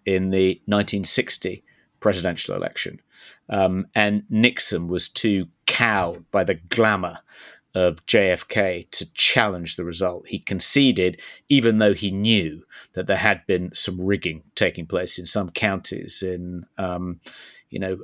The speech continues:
uh, Chicago and its surrounding environs. Um, uh, so, um,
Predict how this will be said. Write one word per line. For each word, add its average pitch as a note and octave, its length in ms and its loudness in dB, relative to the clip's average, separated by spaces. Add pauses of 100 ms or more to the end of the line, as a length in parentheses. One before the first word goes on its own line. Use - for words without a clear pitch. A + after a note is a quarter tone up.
uh, F#2 200 -4 (460)
Chicago F2+ 720 0
and F2+ 100 -6
its - 180 -6
surrounding F#2 720 2
environs. F2+ 680 0 (360)
Um, F#2 560 2 (100)
uh, G2 320 4
so, G#2 540 4
um, G2+ 400 4